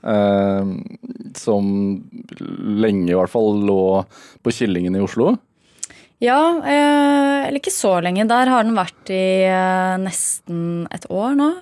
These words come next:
Speaker 1: Ja.
Speaker 2: Eh, mens, eh, mens den lå jo først i Trondheim,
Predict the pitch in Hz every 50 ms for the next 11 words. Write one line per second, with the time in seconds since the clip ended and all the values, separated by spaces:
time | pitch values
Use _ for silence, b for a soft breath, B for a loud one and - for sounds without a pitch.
0 | _ _ - - 123 120 147 175 B B B B B B B B B B B B
1 | B B B B B B B B _ - - 247 247 247 247 240 240 240 240 240
2 | 240 240 240 240 240 240 233 233 233 233 233 233 - 247 233 226 226 220 220 220
3 | 220 - - - - - - - 220 214 208 208 202 202 202 202 202 196 196 196
4 | 190 196 214 220 - 208 214 202 - - - 214 208 202 202 202 196 190 185 185
5 | 190 208 214 208 - 190 - - - 190 180 180 - 196 185 170 165 196 311